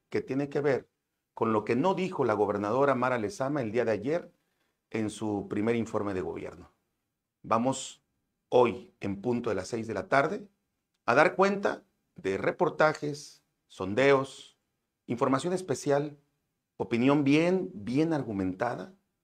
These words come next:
con argumentos sólidos respecto a lo que no se dijo ayer. Y como también de alguna manera previmos, la gobernadora no nos escucha,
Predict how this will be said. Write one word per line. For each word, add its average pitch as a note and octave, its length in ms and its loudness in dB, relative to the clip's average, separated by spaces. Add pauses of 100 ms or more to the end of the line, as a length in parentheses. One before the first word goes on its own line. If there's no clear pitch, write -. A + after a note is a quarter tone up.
(140)
con G#2 180 -4
argumentos C#3+ 600 0
sólidos - 520 -6 (500)
respecto G#2+ 600 0
a F#2+ 400 0 (360)
lo G#2+ 120 0
que A#2+ 100 -2
no D3 120 -2
se D3+ 120 -6
dijo C#3+ 220 -6
ayer. A#2 340 -6 (800)
Y D#3+ 140 4
como D#3+ 240 4
también G#3 580 2 (300)
de - 140 0
alguna F3 280 2
manera D#3+ 320 -2
previmos, A#2+ 640 -6 (640)
la G#2+ 80 0
gobernadora B2+ 360 2
no D3 100 -2
nos C#3 160 -6
escucha, - 580 -12